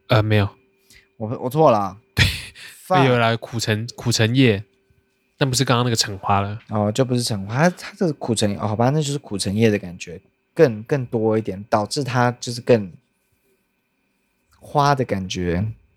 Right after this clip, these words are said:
Speaker 2: 我，我闻到是感觉是花欸，我觉得它花更多了，还它其实是其他的花。
Speaker 1: 就是茉莉跟铃兰啊。
Speaker 2: 原本的那一支，它的，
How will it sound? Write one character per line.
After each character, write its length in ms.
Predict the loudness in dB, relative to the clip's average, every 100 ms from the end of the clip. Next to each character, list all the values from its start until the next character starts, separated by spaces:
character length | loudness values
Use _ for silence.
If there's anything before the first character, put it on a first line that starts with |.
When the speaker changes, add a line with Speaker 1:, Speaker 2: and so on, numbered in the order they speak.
| _ _ _ _ _ -4
Speaker 2:
我， 100 | -4
我 220 | 0 2 2
闻 160 | 2
到 120 | 2
是 120 | 0 -2
感 200 | -4 -2
觉 80 |
是 120 | -2 -2
花 380 | 0 -2 -2
欸， 60 | -4
我 220 | -2 -2
觉 140 | 2 0
得 40 |
它 160 | 0 -2
花 200 | -2 0
更 260 | -2 -4
多 260 | -8 -8 -8
了， 200 | -10 -14 _ _
还 140 | 0 2
它 100 | 2
其 160 | 2
实 60 | -2
是 80 | -4
其 160 | -6
他 140 | -6 -4
的 100 | -4
花。 440 | 0 0 0 -4 -12 _ _ _ _ _ _ _ _ _ _ _ -10
Speaker 1:
就 160 | -2 0
是 60 |
茉 240 | 2 4 4
莉 160 | 4
跟 300 | 2 2 0
铃 180 | -4 -4
兰 160 | -6 -6
啊。 220 | -10 -20 _ _ _ _ _ _ -4
Speaker 2:
原 200 | -2 2
本 160 | 2 2
的 120 | 0
那 180 | 0 0
一 20 |
支， 160 | 0
它 140 | 0 0
的， 220 | -2